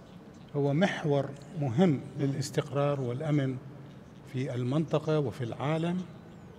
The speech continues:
العراق حارب داعش والإرهاب نيابة عن العالم، وخسر مئات، مئات الآلاف من مواطنيه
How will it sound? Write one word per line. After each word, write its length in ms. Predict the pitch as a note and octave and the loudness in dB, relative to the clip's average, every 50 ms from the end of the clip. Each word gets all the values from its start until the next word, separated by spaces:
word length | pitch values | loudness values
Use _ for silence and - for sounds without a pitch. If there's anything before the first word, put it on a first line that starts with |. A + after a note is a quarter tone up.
| - - - - - | -18 -18 -14 -8 -4
العراق 480 | D3 C#3 C3 B2 C3 C#3 D3+ D#3 D3+ - | -2 -2 0 2 2 4 4 4 2 0
حارب 580 | - - F3 F3+ F3+ D#3+ C#3+ C3 A2 A#2 A#2 A#2 - - - - - - A#2+ | 0 2 6 6 8 8 6 4 2 0 -2 -2 -4 -10 -14 -14 -12 -4 0
داعش 420 | D3 D3 C#3+ C#3+ B2+ C3+ A#2+ - - - | 2 2 2 2 0 -2 -4 -6 -4 -4
والإرهاب 540 | B2+ B2+ B2+ C3 B2+ A#2 C3+ D3+ C#3+ C3 | -4 -2 -2 -4 -4 -2 0 0 0 0
نيابة 600 | C#3 C3+ C3+ D3 E3+ F3+ D#3 C3+ A#2+ - - A#2+ A2 A2+ - - - - - - - - - - - - - - - | 2 2 4 4 4 4 4 2 0 -2 -4 -6 -6 -8 -10 -14 -16 -16 -16 -16 -16 -16 -16 -16 -18 -18 -12 -6 -2
عن 100 | C#3+ C3+ | 0 0
العالم، 580 | B2+ B2 - C#3 C#3+ D3 D3 D3 D#3 E3 E3+ | 0 0 0 0 0 2 2 2 2 2 2
وخسر 460 | C#3+ - - D3+ C#3 - - D3 B2+ B2 | 0 0 0 0 0 2 2 2 2 2
مئات، 440 | B2+ C#3+ D3 C#3+ D#3+ E3 D#3+ - | 2 0 2 2 2 2 2 2
مئات 340 | C#3 C#3 C3 C#3+ D3+ C#3+ C3+ | 0 0 2 2 0 2 0
الآلاف 640 | C3+ C#3+ C#3+ B2+ C3 B2+ C3+ D3+ C#3 - - - - | 0 0 0 0 0 2 2 2 0 0 -2 -2 0
من 220 | C3+ C3+ C3 B2+ B2+ - - C#3 | 0 0 0 -2 -4 -6 -6 -4
مواطنيه 600 | C3 C3+ B2+ B2+ B2+ - B2 A#2+ B2 C#3+ F3 | 0 0 0 0 0 -2 -2 0 2 2 2